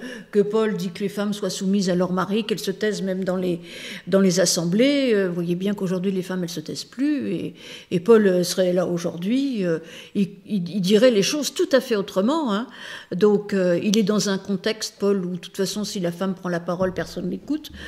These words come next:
alors autant qu'elle se taise. Mais, euh, euh, mais donc, euh,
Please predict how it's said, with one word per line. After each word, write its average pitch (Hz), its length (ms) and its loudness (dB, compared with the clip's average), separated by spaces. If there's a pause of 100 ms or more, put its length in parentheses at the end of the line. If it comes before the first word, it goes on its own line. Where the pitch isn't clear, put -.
(180)
alors 185 200 2
autant 196 240 0
qu'elle 185 160 -2
se 240 100 2
taise. 240 460 2 (420)
Mais, 196 380 2
euh, 175 180 2 (720)
euh, - 840 -8 (200)
mais 190 360 0
donc, 220 420 0
euh, 180 100 0